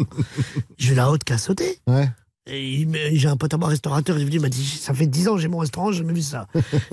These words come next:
Speaker 2: J'ai eu ça, j'ai eu la machine à glaçons qui a sauté, j'ai eu le commis de cuisine qui était un, un pote. Euh, alors lui, à chaque fois qu'il prenait le métro, il y avait un suicide dans sa, dans sa,
Speaker 1: <laughs> Sur
Speaker 2: dans
Speaker 1: la
Speaker 2: sa,
Speaker 1: rame.
Speaker 2: sur la rame. C'est pour ça qu'il arrive en retard. Je dis : « Arrête de prendre le métro, il n'y aura plus personne en France. »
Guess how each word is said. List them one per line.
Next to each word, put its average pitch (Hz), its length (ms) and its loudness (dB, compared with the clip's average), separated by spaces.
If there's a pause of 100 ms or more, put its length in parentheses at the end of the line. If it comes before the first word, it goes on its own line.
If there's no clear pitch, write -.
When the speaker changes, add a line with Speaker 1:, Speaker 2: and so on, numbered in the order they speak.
Speaker 2:
J'ai 139 160 4
eu 160 80 4
ça, 175 260 -2
j'ai 196 140 2
eu - 20 2
la 185 80 0
machine 170 240 -2
à 180 80 0
glaçons 156 320 -2
qui 139 80 -6
a 123 60 -2
sauté, 269 480 -2 (420)
j'ai 151 200 4
eu 214 60 4
le 196 100 4
commis 214 240 0
de 151 60 -4
cuisine 202 520 0 (320)
qui - 80 -6
était 147 160 -2
un, 160 360 0 (340)
un 160 100 2
pote. 196 400 0 (100)
Euh, 139 180 -4
alors 160 220 -2
lui, 202 140 4
à 165 40 4
chaque 151 200 -2
fois 196 100 0
qu'il - 100 -10
prenait 185 240 -2
le 190 60 0
métro, 196 520 0
il - 40 -4
y 156 40 2
avait 151 120 4
un 165 60 4
suicide 151 420 0
dans 151 120 2
sa, 143 280 -2
dans 147 160 -4
sa, 123 320 0 (640)
Speaker 1:
<laughs> 226 40 2 (600)
Sur 156 100 0
Speaker 2:
dans 151 80 4
Speaker 1:
la - 60 4
Speaker 2:
sa, 139 140 -2
Speaker 1:
rame. 175 120 -4
Speaker 2:
sur 165 200 -4
la 170 120 0
rame. 254 300 -2 (500)
C'est 117 100 -2
pour 135 120 -2
ça 180 80 4
qu'il 160 120 2
arrive 160 200 2
en 139 60 -2
retard. 220 340 -4
Je 147 60 2
dis : « 165 60 2
Arrête 165 220 0
de 170 80 -2
prendre 170 200 -2
le 180 40 -2
métro, 240 280 -2
il - 20 0
n'y 349 60 0
aura 233 120 -4
plus 226 140 -8
personne 208 300 -2
en 151 80 -4
France. » 277 440 -2